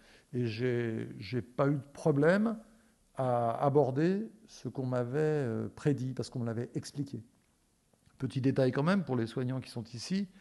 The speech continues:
lorsqu'on parle de chimiothérapie, on ne parle que des effets secondaires négatifs.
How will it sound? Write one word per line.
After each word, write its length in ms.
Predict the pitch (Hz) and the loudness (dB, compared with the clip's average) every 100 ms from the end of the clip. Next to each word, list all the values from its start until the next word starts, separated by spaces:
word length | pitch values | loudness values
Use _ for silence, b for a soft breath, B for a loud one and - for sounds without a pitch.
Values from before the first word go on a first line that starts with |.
| B B B 117 | B B B -6
lorsqu'on 260 | 113 139 | -4 -4
parle 300 | 120 131 123 | -2 0 0
de 100 | 117 | -4
chimiothérapie, 920 | 110 - 139 135 135 120 117 170 220 - B B B B | -4 -2 0 0 2 2 2 -2 -2 -4 B B B B
on 80 | 127 | -2
ne 80 | 127 | -2
parle 300 | 117 196 202 | 2 2 2
que 100 | 139 | -4
des 200 | 120 127 | -4 -4
effets 200 | 127 196 | -2 -4
secondaires 580 | - - 151 147 156 170 | -4 -4 -2 0 2 2
négatifs. 600 | 135 127 104 101 - | 2 2 0 -6 -14